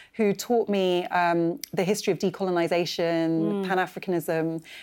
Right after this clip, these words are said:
Speaker 1: And I learned about the independence movements in Ghana, Nigeria, Kenya, Cape Verde, Guinea. And it really helped me connect with my own heritage. I think it, it, it helped me become the person that I am. But Oxford in particular needs to do a lot better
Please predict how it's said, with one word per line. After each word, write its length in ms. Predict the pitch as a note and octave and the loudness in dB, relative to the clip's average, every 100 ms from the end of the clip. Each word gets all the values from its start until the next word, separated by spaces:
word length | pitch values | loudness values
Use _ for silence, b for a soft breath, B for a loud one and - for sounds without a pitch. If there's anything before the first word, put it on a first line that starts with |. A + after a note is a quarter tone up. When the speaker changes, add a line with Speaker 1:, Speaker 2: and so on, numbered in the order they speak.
| B | B
Speaker 1:
And 160 | G3 G3 | 0 2
I 120 | - | 2
learned 300 | G3+ A#3 E4+ | 2 4 2
about 200 | D#4 G#3 | 2 2
the 60 | F#3+ | 2
independence 480 | F3 F3 F3+ A#3 A3 | 0 0 0 0 0
movements 380 | F#3 E3+ E3 E3+ | -2 0 -2 -4
in 100 | D#3+ | -2
Ghana, 360 | F3 F3 E3+ | 2 2 2
Nigeria, 500 | D#3+ D#3+ F3 E3 D#3+ | 0 -2 -2 -2 -2
Kenya, 640 | D#3+ - E3+ E3+ D#3+ D#3 D#3+ - B B - | -4 -4 -2 0 0 -2 -6 -12 B B -4
Cape 220 | G3 E3 | -2 -2
Verde, 680 | E3 E3+ E3 E3 D#3+ C#3+ - - - | 0 2 4 2 0 -2 -10 -16 -8
Guinea. 720 | - F#3+ F3+ E3+ E3 E3 E3+ - B B | 0 2 2 2 2 0 -2 -8 B B
And 120 | G#3+ | 0
it 140 | A3 - | 0 0
really 840 | G3 G3+ B3+ C#4 C4+ B3+ B3 - - | 0 2 2 2 2 2 2 -2 -6
helped 280 | - A#3+ C4 | -2 0 2
me 100 | A3+ | 0
connect 280 | G#3 G#3 F#3+ | 0 -2 0
with 80 | F3 | 0
my 220 | F3 F3+ | 0 2
own 80 | G3 | 0
heritage. 560 | F3+ G3+ G3+ A#3+ A#3+ A#3 | 0 -2 -2 -4 -2 -4
I 60 | |
think 280 | A3+ C4+ B3 | 0 0 0
it, 180 | B3+ - _ _ - - | -2 -4 _ _ -10 -4
it, 220 | A3 - | -4 -2
it 160 | G#3 - | -4 0
helped 200 | F3+ G3 | 0 2
me 100 | F#3+ | 0
become 300 | F#3 F3+ F3+ | -2 -2 -2
the 60 | E3+ | 0
person 400 | F3+ E3 - F3+ | -2 -2 -4 -2
that 120 | D3+ | 0
I 60 | E3 | 2
am. 340 | E3+ D#3 D#3 | 2 0 -2
But 320 | D#3+ D#3 - B B B | 0 0 0 B B B
Oxford 320 | A#3 B3 - A#3+ | 0 0 0 0
in 60 | |
particular 520 | G3 - - - F3 | 0 0 -2 0 0
needs 280 | E3 F3+ F3+ | 2 2 0
to 80 | - | -4
do 160 | E3+ F3+ | -2 0
a 100 | F3 | 2
lot 380 | F3+ F#3 F#3+ - | 4 4 2 2
better 520 | E3 D#3 - D#3 D#3+ | -2 -2 -2 0 -2